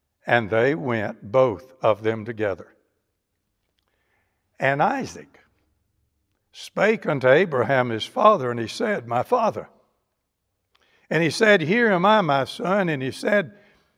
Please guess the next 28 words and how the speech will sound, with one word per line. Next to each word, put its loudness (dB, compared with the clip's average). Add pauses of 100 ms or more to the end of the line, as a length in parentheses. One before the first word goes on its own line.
(120)
"Behold 2
the -4
fire -2
and -10
the -4
wood, -12 (1500)
but -12
where's -10
the -4
lamb -4 (1120)
for 2
a -2
burnt -2
offering?" -6 (1600)
I -4
hope -4
you'll -2
remember -8
these -12
words -8
of -12
the -6
eighth -6
verse. -6
Abraham 0
said, -2
"My -6
son, -6